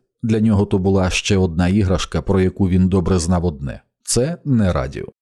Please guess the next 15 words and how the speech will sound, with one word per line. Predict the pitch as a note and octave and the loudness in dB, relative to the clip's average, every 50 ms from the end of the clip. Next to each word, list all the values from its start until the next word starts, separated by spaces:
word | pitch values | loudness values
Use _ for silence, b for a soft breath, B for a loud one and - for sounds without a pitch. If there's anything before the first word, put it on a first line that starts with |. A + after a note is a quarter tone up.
| _ _ _ _ _ _ _ _ _ _ _ _ | _ _ _ _ _ _ _ _ _ _ _ _
Тож | - F3+ F3 E3+ - | -4 -2 0 0 0
фон | - - - D3 D3 C#3+ | 0 -2 -2 0 0 0
Кляйст | C3 - C#3+ D3 D3 D3 D3 C3 - - - C3 B2 | 0 0 0 0 2 2 2 0 0 -4 -6 -8 -6
зважив | A#2 G#2 A2+ B2 B2+ A#2+ G#2+ A#2 A2+ A2+ | -2 0 0 2 2 2 2 2 2 2
на | A2 G#2+ | 2 2
долоні | G2 G#2 G#2 G2+ G2+ G2+ F#2+ F#2+ F2+ | 2 2 2 4 4 4 4 2 2
прилад, | - - - - C#3+ C3+ C3 B2+ A#2+ G#2 - A#2+ | 0 -2 0 2 2 2 2 2 0 -2 -6 -8
гадаючи, | F#2 F2 G2+ G#2 G2+ G#2 G#2+ G#2+ G#2+ G#2 F#2+ - G#2 | -6 -2 -2 -2 0 2 2 2 2 2 0 0 -2
що | F#2+ - - - F#2+ | -4 -2 -4 -4 -2
то | - G#2 F#2+ | 0 0 0
Гокубі, | E2 F#2 F2+ - - G2 F#2 E2 F2+ F2 E2 D#2 - _ | 2 0 0 0 0 -2 0 2 0 0 0 -2 -4 _
і | - G#2 G2+ G2+ | 0 2 2 4
мовив | G2 G2+ G2 F2 D2+ D#2+ D#2 C#2+ E2 | 4 4 2 2 0 -2 -4 -6 -4
до | D2+ F2+ E2 | -4 -4 -2
Мері. | D#2+ D2+ C#2 C#2 C2 - - | -2 -4 -6 -6 -8 -10 -14